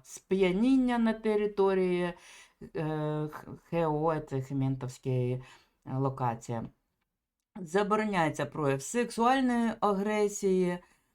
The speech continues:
е, підбурювання до агресії, е, погрози, насильства і так далі.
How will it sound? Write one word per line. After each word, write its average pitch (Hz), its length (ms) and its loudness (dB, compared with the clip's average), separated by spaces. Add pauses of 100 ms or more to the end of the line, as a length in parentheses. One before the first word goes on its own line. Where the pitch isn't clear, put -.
(260)
е, 160 480 -6
підбурювання 208 920 2
до 180 120 -2
агресії, 170 920 0
е, 139 140 -4 (2250)
погрози, 208 840 8
насильства 185 1000 4
і 180 100 -2
так 156 260 0
далі. 120 400 0